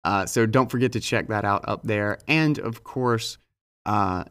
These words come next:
jump around on cryptoeconomy dot life. We have so many different works. Uh, again, many from Szabo. I think I've done, like, I don't know, six or seven pieces of his now.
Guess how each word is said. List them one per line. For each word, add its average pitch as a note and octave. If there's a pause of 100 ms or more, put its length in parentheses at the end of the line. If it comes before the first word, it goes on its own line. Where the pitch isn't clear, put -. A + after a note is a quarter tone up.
(120)
jump B2+
around B2
on A#2+
cryptoeconomy A2+
dot G2
life. A2
We F#2+
have D#3
so -
many A2+
different -
works. - (380)
Uh, F2
again, G2+
many A2+
from F#2
Szabo. G#2
I G2
think -
I've F#2
done, F#2
like, - (540)
I A2
don't G#2
know, -
six -
or A#2
seven A2
pieces A2+
of G#2+
his A#2
now. A2